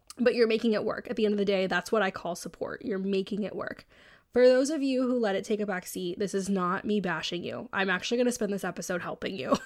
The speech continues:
So don't tune out yet. But when you let it take a back seat, if at all ever, um, I'm actually thinking of Haley from Property, who might be listening to this right now, who s-, she's one of the people who listens to me in the grocery store. She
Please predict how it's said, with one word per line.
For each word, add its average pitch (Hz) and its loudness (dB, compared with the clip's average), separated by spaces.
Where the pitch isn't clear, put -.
So - 8
don't 247 12
tune 262 8
out 190 6
yet. - -2
But 233 8
when 240 8
you 247 4
let 226 4
it 240 -2
take 269 0
a 247 4
back 202 2
seat, 208 -4
if 196 -4
at 190 0
all 180 2
ever, - -4
um, 185 -2
I'm 214 2
actually 202 2
thinking 214 0
of 190 -4
Haley 185 -2
from 196 -4
Property, 175 -4
who 202 -2
might 190 -2
be 196 2
listening 185 -2
to 196 -4
this 185 -4
right 175 -4
now, 190 -8
who 196 0
s-, - -10
she's 196 0
one 180 -2
of 180 -2
the 190 -4
people 196 -2
who 202 2
listens 180 -4
to 190 -6
me 190 -2
in 185 -2
the 185 -4
grocery 185 -6
store. - -6
She 220 -2